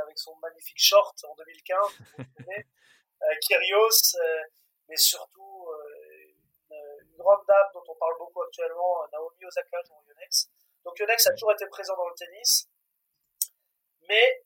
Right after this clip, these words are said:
Speaker 1: il y a une énorme différence entre le tennis et le badminton. Le tennis est en actu-, encore actuellement un sport qui est plutôt drivé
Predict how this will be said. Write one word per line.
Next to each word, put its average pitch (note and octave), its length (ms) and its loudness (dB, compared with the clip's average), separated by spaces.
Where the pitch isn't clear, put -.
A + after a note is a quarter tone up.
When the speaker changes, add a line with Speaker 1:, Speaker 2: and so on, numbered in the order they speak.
Speaker 1:
il - 60 -18
y F#3 40 6
a A3+ 360 10
une F#3+ 100 -18
énorme A3+ 300 6
différence - 600 -8
entre - 200 -20
le - 80 -20
tennis - 260 -12
et - 60 -20
le - 60 -20
badminton. - 500 -20
Le F#3 160 -16
tennis A3+ 600 0
est A3 360 -4
en F3+ 180 2
actu-, - 280 -10
encore F3+ 300 6
actuellement E3 600 2
un F3 100 -4
sport - 480 4
qui - 80 -20
est - 60 -20
plutôt - 260 -20
drivé D#3+ 580 -6